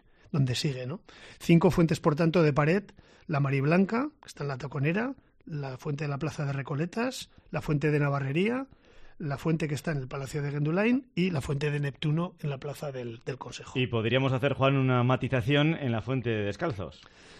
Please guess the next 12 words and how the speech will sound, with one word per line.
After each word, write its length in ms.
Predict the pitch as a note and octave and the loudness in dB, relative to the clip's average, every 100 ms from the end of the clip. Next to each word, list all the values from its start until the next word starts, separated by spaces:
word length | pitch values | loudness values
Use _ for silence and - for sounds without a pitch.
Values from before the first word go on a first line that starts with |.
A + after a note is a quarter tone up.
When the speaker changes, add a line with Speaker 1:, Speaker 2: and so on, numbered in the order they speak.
| - | -6
Speaker 1:
Pues 160 | - B2+ | 0 4
sí, 120 | A3 | 4
porque 260 | G3+ D#3 E3 | 4 2 2
en 80 | D3+ | 2
algunas 520 | D3 E3 G3+ F#3+ - | 2 2 2 0 -2
ocasiones 500 | F#3+ F#3 F3+ F#3+ F3+ | -2 0 0 2 2
he 60 | |
leído 600 | D#3+ D#3+ F3+ F#3+ F3 D3+ - - _ - - | 4 4 4 4 4 2 -4 -18 _ -20 -20
que 520 | - D3 D3 C#3+ C#3 C#3 | -10 -8 -6 -6 -6 -6
hay 100 | D#3 | -4
gente 300 | - E3 F3 | -2 -2 -2
que 480 | D#3+ C#3+ C#3 C3+ | -6 -6 -6 -8